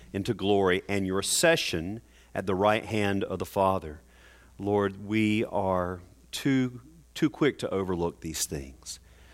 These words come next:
So help us to enter deeply into them now.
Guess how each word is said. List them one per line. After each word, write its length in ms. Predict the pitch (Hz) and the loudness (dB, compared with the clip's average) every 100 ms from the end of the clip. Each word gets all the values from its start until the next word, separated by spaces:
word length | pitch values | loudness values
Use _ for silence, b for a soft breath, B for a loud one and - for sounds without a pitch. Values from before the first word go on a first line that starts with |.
| b | b
So 160 | - 113 | 0 0
help 260 | 117 131 - | 4 2 2
us 160 | 117 | -2
to 120 | - 107 | 0 0
enter 180 | 104 | 2
deeply 440 | 92 95 92 95 87 | 0 0 -2 -2 -2
into 200 | 82 80 | -4 -4
them 220 | 80 78 | -6 -6
now. 300 | 69 65 67 | -8 -10 -14